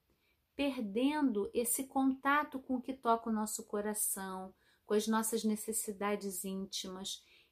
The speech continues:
com o que faria a gente pulsar a vida. Então, de repente, né, você era uma criança super criativa, gostava de desenhar,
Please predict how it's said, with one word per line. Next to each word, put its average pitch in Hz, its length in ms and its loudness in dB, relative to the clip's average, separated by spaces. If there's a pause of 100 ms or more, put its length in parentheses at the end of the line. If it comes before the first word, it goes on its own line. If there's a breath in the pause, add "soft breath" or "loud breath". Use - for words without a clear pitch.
com 285 160 4
o - 20 4
que 311 160 0
faria 302 720 4
a 233 100 2
gente 262 300 0
pulsar 262 640 0
a 269 80 0
vida. 202 580 -4 (680)
Então, 254 400 2
de 320 80 6
repente, 262 880 2
né, 208 140 0
você 214 260 0
era 226 120 4
uma 233 140 2
criança 220 640 -2
super 294 420 -4
criativa, 233 640 -2
gostava 226 480 0
de 220 100 0
desenhar, 202 880 2